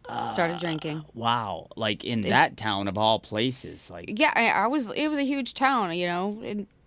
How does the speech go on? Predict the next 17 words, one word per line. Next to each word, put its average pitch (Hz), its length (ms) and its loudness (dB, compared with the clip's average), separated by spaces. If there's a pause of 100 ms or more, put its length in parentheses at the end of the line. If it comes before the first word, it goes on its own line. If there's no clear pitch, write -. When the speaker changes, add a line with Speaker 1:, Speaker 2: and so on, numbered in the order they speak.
(140)
Speaker 1:
it 233 100 0
was 226 140 -2
so 226 180 2
easy 220 340 0
to 190 80 -4
start 190 280 -2
drinking 196 380 0
anonymously 170 800 -2
in 175 140 -2
your 165 100 0
own 160 420 -2 (120)
home 165 460 -2 (340)
when 202 160 0
you're 185 80 -2
working 185 260 -2
opposite 170 400 -4
shifts. - 640 -6